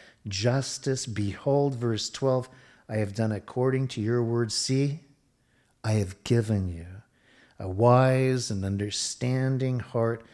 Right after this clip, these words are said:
so that there has not been anyone like you before you." Still, a lot of credit being given to Moses. A lot of credit.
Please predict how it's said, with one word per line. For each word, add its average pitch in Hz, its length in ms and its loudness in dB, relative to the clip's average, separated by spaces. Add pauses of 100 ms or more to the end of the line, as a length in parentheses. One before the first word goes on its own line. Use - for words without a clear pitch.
(260)
so 117 300 0
that 113 260 -2
there 123 240 2
has 113 220 -2
not 117 260 -2
been 104 260 0 (120)
anyone 151 500 2
like 131 300 -2
you 104 80 -2
before 113 580 0
you." 147 360 -4 (1300)
Still, 147 580 -4
a 113 80 -6
lot 104 220 0
of 110 120 -2
credit 165 440 -6 (120)
being 98 220 -6
given 110 360 -8
to - 120 -10
Moses. - 880 -8 (1600)
A 104 40 -12
lot 98 160 -6
of 107 100 -4
credit. - 480 -8